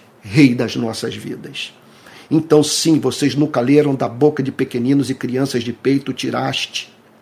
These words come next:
o perfeito louvor", e deixando-os, saiu da cidade, foi para Betânia, onde passou a noite.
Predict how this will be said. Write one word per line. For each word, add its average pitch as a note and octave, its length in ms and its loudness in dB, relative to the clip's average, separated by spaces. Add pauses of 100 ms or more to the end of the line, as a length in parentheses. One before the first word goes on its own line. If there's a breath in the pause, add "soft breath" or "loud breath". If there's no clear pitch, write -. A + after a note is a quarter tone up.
(280)
o C3 80 -4
perfeito C3 480 -2
louvor", B2 520 -2 (680 loud breath)
e C3 60 -2
deixando-os, D#3 1400 2 (220)
saiu C3+ 400 0
da C3 100 -2
cidade, B2 580 -6
foi C#3+ 240 -2
para B2+ 220 -4
Betânia, B2 640 -6 (460)
onde A2+ 180 -18
passou A#2 340 -10
a A2 60 -6
noite. - 480 -12